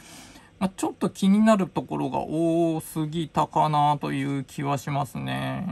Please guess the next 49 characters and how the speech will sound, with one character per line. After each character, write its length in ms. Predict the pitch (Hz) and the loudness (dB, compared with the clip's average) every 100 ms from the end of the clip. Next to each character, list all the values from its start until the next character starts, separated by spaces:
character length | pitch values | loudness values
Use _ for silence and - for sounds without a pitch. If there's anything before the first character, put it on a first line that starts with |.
| - - - - - | -8 -12 -12 -12 -8
う 40 | |
ん。 680 | 143 135 131 123 123 151 151 - 170 143 | -4 -2 -2 -2 -4 -6 -12 -12 -6 -2
特 220 | 208 190 | -2 0
に 120 | 170 | 0
こ 100 | 135 | 0
の 120 | 143 123 | -4 -4
水 240 | - 240 | 0 2
準 220 | 240 269 | 4 2
器 80 | 233 | 4
み 140 | 190 | 2
た 120 | 156 143 | 2 0
い 20 | |
な 80 | 135 | 0
も 120 | 131 | -2
の 80 | 131 | -4
っ 40 | |
て 100 | 127 | -4
別 220 | 127 - | -6 -2
に 80 | 156 | -2
気 140 | - | 2
に 140 | 180 196 | 4 4
し 100 | 262 | 4
な 140 | 262 | 4
い 40 | 262 | 4
人 180 | 294 | 4
だ 100 | 247 | 4
っ 60 | 196 | 4
た 80 | 143 | 2
ら 80 | 127 | -2
も 160 | 127 | -4
う 20 | |
鼻 320 | 139 - 226 220 | -2 4 6 6
か 100 | 135 | 2
ら 100 | 120 | -2
こ 120 | 139 | -4
の 100 | 123 | -4
水 200 | 175 175 | -2 0
準 160 | 190 | 0
器 120 | 156 131 | -2 -2
な 140 | 139 | -4
く 80 | - | -4
て 80 | - | -8
い 60 | |
い 40 | 127 | -6
ん 40 | |
で 100 | 131 | -8
す 80 | - | -10
け 100 | 139 | -8
ど、 280 | 156 139 | -6 -6